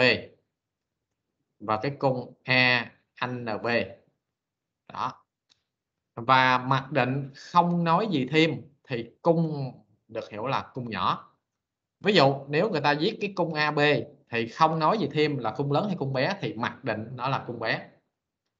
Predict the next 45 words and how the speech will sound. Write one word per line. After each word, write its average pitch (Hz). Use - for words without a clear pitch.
Nói 139
hai 156
điểm 113
gần 113
nhất. 113
Còn 127
nếu 143
như 208
người 151
ta 143
nói, 180
à, 127
trên 160
cung 156
lớn 160
A 156
B 147
thì 139
đó, 127
nhìn 120
trên 127
đây 127
là 104
cái 127
dòng 104
này 101
nó 107
lớn 131
hơn 120
thì 107
người 101
ta 117
gọi 101
là 101
cung 120
lớn. 123
Cái 160
dòng 117
cung 135
A 131
M 131
B 127
là 127
cung 120
bé. 123